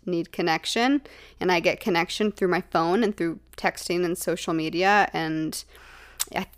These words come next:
feel like if I lived with someone, I would be able to do this. But because I'm,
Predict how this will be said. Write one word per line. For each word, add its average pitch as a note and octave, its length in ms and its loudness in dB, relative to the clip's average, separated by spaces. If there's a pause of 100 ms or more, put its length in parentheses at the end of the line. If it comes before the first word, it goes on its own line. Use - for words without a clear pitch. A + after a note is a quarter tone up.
feel C4+ 160 2
like D4 220 4
if C4 120 2
I A#3+ 100 6
lived F#3 280 2
with G3+ 160 0
someone, G3 640 0
I F3 140 2
would F3 160 0
be E3 180 0
able D3+ 200 -2
to - 140 -8
do D3 220 -6
this. - 320 -6
But - 220 -2
because G3 320 -2
I'm, G#3+ 420 2